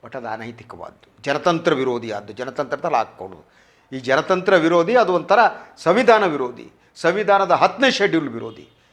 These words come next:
ಎಲ್ಲವನ್ನ ನಾಶಪಡಿಸ್ಬಿಟ್ರು ಅವರು. So ಅದರ ಫಲವನ್ನ ಅವರು ಸು-, ಅನುಭವಿಸ್ಲೇಬೇಕಾಗ್ತದೆ. ಯಾಕಂದ್ರೆ, ಆ, ಕಲಿಗಾಲ ಅಂತಾರೆ ಗೌಡ. ಇಲ್ಲೇನು ಗೊತ್ತಾ, ನಾವು ಏನು ಮಾಡ್ತೀವೋ ಅದರ ಫಲವನ್ನು ಈ ಬದುಕಿನಲ್ಲೇ ಅನುಭವಿಸ್ಬೇಕು.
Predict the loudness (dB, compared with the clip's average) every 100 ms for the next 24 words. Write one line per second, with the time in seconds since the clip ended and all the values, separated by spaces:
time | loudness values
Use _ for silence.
0 | _ _ -8 -4 -2 4 6 6 2 0
1 | 0 0 -2 -8 -14 -18 -20 -20 -20 -20
2 | _ _ _ _ _ 2 2 4 0 0
3 | -2 -4 -8 -12 -14 -20 -20 _ -12 -10
4 | -10 -10 -12 -10 -12 -12 -16 -16 -12 -10
5 | -4 -2 -2 -4 -20 _ -10 -6 -4 -6
6 | -10 -16 _ -2 -2 2 4 6 4 2
7 | -2 0 -2 -4 -6 -2 -2 0 -2 -2
8 | 0 -2 0 0 2 0 0 2 2 2
9 | 0 -2 -2 -4 -6 -6 -6 -6 -10 -10
10 | -8 -10 -14 -16 -18 -20 -20